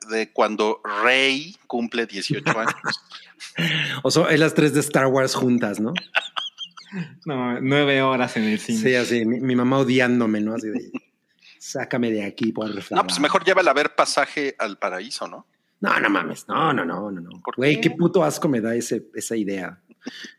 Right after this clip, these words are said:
Speaker 2: O sea, la verdad
Speaker 1: A
Speaker 2: es
Speaker 1: lo
Speaker 2: que
Speaker 1: mejor a tu mamá, a tu mamá no le gustaría verla.
Speaker 3: Ah, puede ser.
Speaker 2: Uy, quién sabe.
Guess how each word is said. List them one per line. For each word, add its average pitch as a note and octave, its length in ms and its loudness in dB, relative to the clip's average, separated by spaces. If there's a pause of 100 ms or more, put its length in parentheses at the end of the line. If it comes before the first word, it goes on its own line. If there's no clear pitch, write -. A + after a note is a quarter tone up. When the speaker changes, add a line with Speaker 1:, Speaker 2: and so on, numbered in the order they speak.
(240)
Speaker 2:
O C3 100 0
sea, D3 200 2
la D3+ 140 6
verdad D3+ 240 6
Speaker 1:
A G#3+ 40 6
Speaker 2:
es - 60 2
Speaker 1:
lo E3+ 60 4
Speaker 2:
que F3 80 4
Speaker 1:
mejor G3+ 160 4
a G#3 80 0
tu D#3+ 80 -2
mamá, D3+ 300 4
a D#3 100 4
tu D#3+ 100 -4
mamá F3 220 2
no A#3 100 0
le A#3 100 -2
gustaría B2+ 440 -6
verla. A2 320 -10 (360)
Speaker 3:
Ah, - 120 -10
puede F3 280 2
ser. E3 220 2
Speaker 2:
Uy, C#3+ 360 4
quién B2 240 0
sabe. - 500 -12